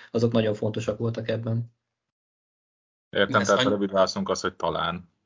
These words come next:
Speaker 3: Ez, ez annyiban, annyiban szeretném, ö, még, ö, nem kiegészíteni, csak így hozzátenni így a gondolatomat, hogy, ö, tehát ez a, ez a sok hatás, ez mennyire, mennyire szükséges volt. Tehát, hogyha megnézzük, hogy kétezer, ö,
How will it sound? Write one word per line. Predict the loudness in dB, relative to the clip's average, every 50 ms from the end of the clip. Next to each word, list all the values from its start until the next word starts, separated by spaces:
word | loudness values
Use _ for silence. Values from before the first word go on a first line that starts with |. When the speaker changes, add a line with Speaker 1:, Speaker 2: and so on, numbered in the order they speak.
| _ _ _ _
Speaker 3:
Ez, | -10 -8 -6 -6 -6 -6
ez | -4 -4 -6 -2
annyiban, | -2 -2 -2 0 2 2 2 2
annyiban | 2 0 -2 -2 -2 -2 -2
szeretném, | -2 -4 -4 -6 -6 -4 -6 -6 -6 -4
ö, | -2 -2 -2 -2 -2
még, | 0 0 -2 0 0
ö, | -4 -4 -2 0
nem | 2 2 2
kiegészíteni, | 2 0 0 0 0 0 -2 -4 -6
csak | -6 -8 -10 -12
így | -10
hozzátenni | -8 -8 -6 -6 -6 -8 -8 -8 -8 -6
így | -6 -6
a | -6
gondolatomat, | -4 -4 -4 -2 -2 -4 -4 -4 -4 -4 -4 -2 -4 -4 -4
hogy, | -4 -4 -2 -2 -2
ö, | 0 2 2 2 0 -2 -8 -16 -16 -18 -12 _
tehát | -8 -6 -4
ez | 0 2
a, | 2 2
ez | 2 2 0
a | 0
sok | 0 0 0 0
hatás, | -2 0 0 0 2 2 0
ez | 0 0
mennyire, | 0 0 0 0 0 0 0 0 0
mennyire | 0 -2 -2 -2 -4
szükséges | -4 -4 -6 -6 -6 -2 -2 -2 -2 -2 -4
volt. | -4 -4 -4 -4
Tehát, | -4 -4 -2 -2 -4 -4
hogyha | -6 -8 -6 -4 -4 -4 -2 0
megnézzük, | 0 0 0 0 -2 -2 -4 -6 -6 -6
hogy | -6 -8 -8 -8 -14 _
kétezer, | -2 -2 -2 0 -2 -2 -2 0 0 0 0 0 -2 -8 -18 -20 -20 -20 -20 _ _ _ _
ö, | -4 -2